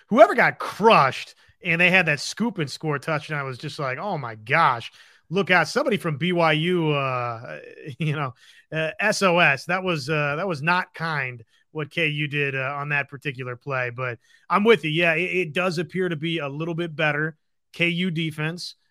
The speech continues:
Uh, obviously we know what they've got at the quarterback position, so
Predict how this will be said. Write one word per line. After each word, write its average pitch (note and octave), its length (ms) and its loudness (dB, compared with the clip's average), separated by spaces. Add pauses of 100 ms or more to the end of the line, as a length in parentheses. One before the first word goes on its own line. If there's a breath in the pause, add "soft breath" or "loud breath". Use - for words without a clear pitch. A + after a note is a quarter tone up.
(120)
Uh, D3+ 140 -6
obviously E3+ 500 0
we D#3+ 140 -4
know D#3 140 -2
what D#3 160 -2
they've D3+ 140 -4
got D3 220 0
at C#3 80 -12
the - 80 -16
quarterback C#3+ 560 -4
position, C3+ 400 -10
so B2 380 -8